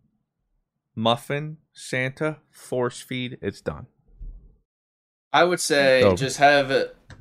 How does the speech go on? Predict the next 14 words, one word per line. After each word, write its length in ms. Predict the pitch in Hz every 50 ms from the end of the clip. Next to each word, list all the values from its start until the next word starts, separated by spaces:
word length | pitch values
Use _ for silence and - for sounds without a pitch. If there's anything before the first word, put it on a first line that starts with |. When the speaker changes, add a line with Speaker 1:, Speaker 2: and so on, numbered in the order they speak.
| - - _ _ -
Speaker 2:
Santa 560 | - - - 160 156 147 143 139 - 143 131
threaten 840 | - - 123 113 117 139 143 147 - 104 127 120 110 107 107 101 98 - _ _ _ _ _ _ _ _ _ - -
to 40 | 143
put 280 | 139 - 160 147 139 -
the 80 | 135
Muffin 400 | 127 123 131 135 135 - 139 139
Man's 320 | 135 135 135 127 120 - -
family 500 | - 139 131 131 131 127 123 120 117 117
on 120 | 113 113
the 80 | 113 110
naughty 340 | 107 107 107 107 101 101 98
list 260 | 95 95 95 - -
for 140 | - 104 92
life. 400 | 87 73 67 57 - - -